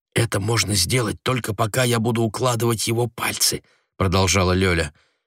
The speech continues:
"Человек он в высшей степени выдержанный и осторожный. Он ничем не обнаружит. Мы обменяемся только несколькими словами. Включите вентилятор, чтоб заглушить".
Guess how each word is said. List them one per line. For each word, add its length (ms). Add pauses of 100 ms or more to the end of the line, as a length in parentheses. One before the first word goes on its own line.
(160)
"Человек 480
он 140
в 140
высшей 320
степени 480
выдержанный 640
и 100
осторожный. 680 (340)
Он 200
ничем 440
не 80
обнаружит. 640 (480)
Мы 160
обменяемся 680
только 260
несколькими 560
словами. 640 (420)
Включите 600
вентилятор, 720
чтоб 280
заглушить". 680